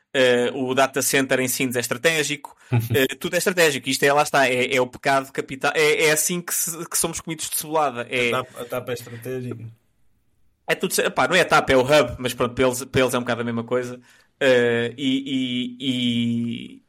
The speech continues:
Speaker 1: eu aconselho muito a ouvir o podcast porque de facto se fala da economia, de uma visão da economia, eh, com, pá, de maneira aprofundada, ainda assim por uma pessoa que vai competir para ser primeiro-ministro, eh, que é raro ver um primeiro-ministro,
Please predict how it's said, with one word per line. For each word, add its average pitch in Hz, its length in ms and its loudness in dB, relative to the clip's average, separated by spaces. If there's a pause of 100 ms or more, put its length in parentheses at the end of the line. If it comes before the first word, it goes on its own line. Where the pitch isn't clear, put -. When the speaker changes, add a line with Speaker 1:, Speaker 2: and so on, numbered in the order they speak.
(240)
Speaker 1:
eu 139 160 2
aconselho 127 460 0
muito 123 200 -2
a 123 40 2
ouvir 117 200 -2
o 117 60 -2
podcast 120 380 -4
porque 117 140 -16
de - 60 -18
facto 117 200 -4
se - 120 -8
fala 117 240 -2
da 110 60 -6
economia, 113 680 -6
de 120 100 -12
uma 131 120 2
visão 127 320 -2
da 120 80 -2
economia, 117 680 -4
eh, 113 500 -8 (840)
com, 123 580 -2 (500)
pá, 110 140 0
de 113 80 -6
maneira 160 260 6
aprofundada, 135 580 2
ainda 123 180 -2
assim 120 180 -6
por 120 120 -6
uma 120 120 0
pessoa 123 260 0
que - 80 -16 (200)
vai 120 140 2
competir 117 400 -10
para - 100 -8
ser 120 80 -10
primeiro-ministro, 113 600 -6 (560)
eh, 117 320 2
que 120 140 -2
é 117 40 2
raro 117 260 0
ver 117 120 -4
um 117 40 -2
primeiro-ministro, 113 800 -6